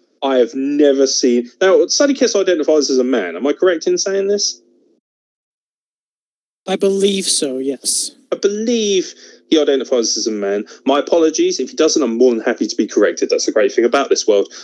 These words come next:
Speaker 1: More than happy to be corrected. I'm very accepting. I don't give a shit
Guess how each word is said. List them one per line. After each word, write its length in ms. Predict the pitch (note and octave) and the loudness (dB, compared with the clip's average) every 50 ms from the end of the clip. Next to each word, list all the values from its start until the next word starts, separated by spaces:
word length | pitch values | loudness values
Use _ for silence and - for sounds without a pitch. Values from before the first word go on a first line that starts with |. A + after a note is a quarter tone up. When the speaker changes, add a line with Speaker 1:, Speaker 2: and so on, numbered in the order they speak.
| - - | -16 -4
Speaker 1:
More 180 | - G#2 A2+ A2+ | 0 2 2 4
than 120 | G#2 F#2+ | 2 2
happy 220 | A2 G#2 F#2 - G#2 | 0 0 0 0 0
to 60 | G2 | 0
be 140 | G2+ G2+ F#2 | 0 -2 0
corrected. 320 | - G#2+ G2 - - G2+ | 0 0 0 0 0 0
I'm 60 | G2 | 0
very 180 | - A#2 A2 G#2 | 2 2 2 2
accepting. 380 | F#2+ - - G#2+ - - C3+ - - - - - - - | 2 2 0 -2 -2 -4 -8 -8 -10 -14 -16 -12 -6 -2
I 80 | - G3+ | 0 0
don't 140 | B3+ A3+ | 0 0
give 100 | - - | -2 -4
a 40 | A3+ | -2
shit 440 | - - - - C3 D#3 B4 - | -2 0 0 0 0 0 0 -2